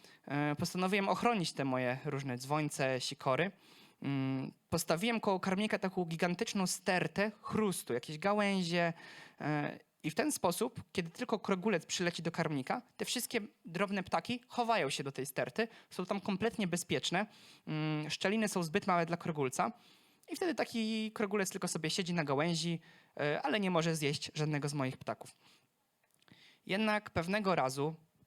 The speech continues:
biedny dzięcioł zapomniał o schowaniu, zapomniał o w ogóle ucieczce w bezpieczne miejsce. Przyleciał krogulec.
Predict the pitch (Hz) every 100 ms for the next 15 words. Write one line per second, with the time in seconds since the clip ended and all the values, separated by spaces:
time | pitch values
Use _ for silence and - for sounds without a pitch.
0 | _ 156 196 196 180 156 - 165 156 156
1 | - 160 147 139 156 - - - 147 147
2 | 135 139 170 _ - - 175 170 151 151
3 | - - _ _ - - 147 147 147 147
4 | 135 131 120 - _ _ - 165 - -
5 | - 151 151 - - 175 135 127 - 160
6 | - - - _ - 202 233 233 208 220
7 | 180 165 101 -